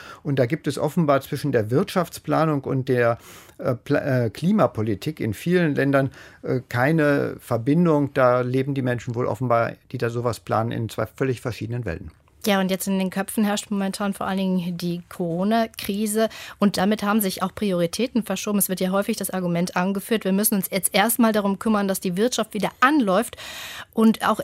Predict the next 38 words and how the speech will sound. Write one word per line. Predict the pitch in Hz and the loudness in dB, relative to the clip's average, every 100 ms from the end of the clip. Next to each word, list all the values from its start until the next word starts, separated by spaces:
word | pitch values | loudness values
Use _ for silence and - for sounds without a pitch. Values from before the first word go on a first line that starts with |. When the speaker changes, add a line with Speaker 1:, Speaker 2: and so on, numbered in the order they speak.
| - | 2
Speaker 2:
immer | 269 277 262 214 | 4 6 4 2
wieder | 233 240 233 | 2 4 4
zu | - 202 | 2 2
hören | 220 240 240 | 4 4 4
ist, | 226 - | 2 -2
dass | 202 | -2
die | 202 190 | -4 -4
Krise | - 226 254 262 254 - - - | -2 0 4 4 2 -2 -8 -2
ja | 196 | 0
eigentlich | 202 247 240 - | 2 2 2 2
genutzt | 233 269 440 - | 6 6 6 4
werden | 247 220 | 6 6
sollte | 190 185 185 | 4 2 0
zum | - 180 | -2 -2
ökologischen | 185 196 185 180 185 202 190 | -2 0 0 0 0 0 0
Umbau. | 202 202 185 175 175 175 - | 0 2 4 6 4 0 -2
Aber | 202 | -2
das | 202 196 | 0 -2
geschieht | 196 240 | -2 -2
ja | 202 | -2
gerade | 196 196 196 208 | -2 0 0 0
eben | 196 202 | 0 4
nicht. | 220 277 - | 4 2 -2
Was | 185 | -2
sagt | 185 - | -2 -4
die | |
Studie | 170 254 226 180 | -4 0 0 0
dazu? | 170 - 180 - - - - | -2 -4 -6 -8 -16 -16 -4
Speaker 1:
Die | 117 | -4
Studie | - 175 208 185 | 2 2 4 4
sagt | 123 135 - | 4 2 2
dazu, | 185 170 180 | 0 0 0
dass | 147 139 | 0 0
das | 180 156 | 0 -2
eben | 156 156 160 131 - _ | -2 -2 -2 -4 -10 _
nicht | 127 175 175 _ | 0 0 -2 _
passiert. | 127 131 - 147 190 220 | -4 -4 -4 2 2 2
Äh, | - 156 147 | 2 4 4